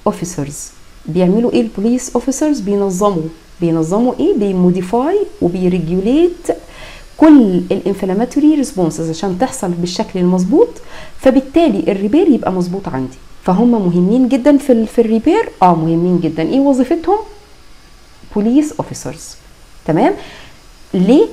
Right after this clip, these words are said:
عشان يعملوا موديفيكيشن وريجوليشن للانفلاماتوري بروسيس كلها عشان ندخل على المراحل اللي بعدها. بعد كده الهيمودايناميك تشينج، اه ده انا محتاج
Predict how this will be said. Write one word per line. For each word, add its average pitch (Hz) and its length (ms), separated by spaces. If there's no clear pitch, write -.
عشان 190 180
يعملوا 185 220
موديفيكيشن 180 760
وريجوليشن 185 920
للانفلاماتوري 175 960
بروسيس 180 400
كلها 185 360
عشان 202 240
ندخل 180 260
على 156 180
المراحل 196 480
اللي 151 120
بعدها. 143 300
بعد 214 220
كده 339 380
الهيمودايناميك 196 920
تشينج، 139 480
اه 156 120
ده 165 120
انا 170 80
محتاج 165 340